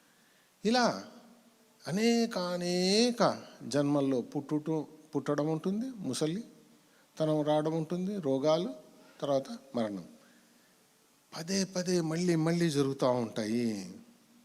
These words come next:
ఈ శరీరం, మనస్సు కలిపితే ఐదు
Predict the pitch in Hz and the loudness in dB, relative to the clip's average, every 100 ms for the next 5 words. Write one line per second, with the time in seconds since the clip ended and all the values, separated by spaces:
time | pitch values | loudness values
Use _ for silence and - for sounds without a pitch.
0 | _ _ - - _ _ - 170 165 147 | _ _ -20 -20 _ _ 0 4 4 2
1 | - - - _ - 175 170 165 160 151 | -4 -16 -20 _ 0 2 4 4 4 0
2 | 139 - - - - 131 139 139 - 131 | -2 -8 -20 -20 -12 0 2 2 0 -4
3 | 131 131 123 - 135 117 135 147 | -2 -2 -2 0 0 2 0 2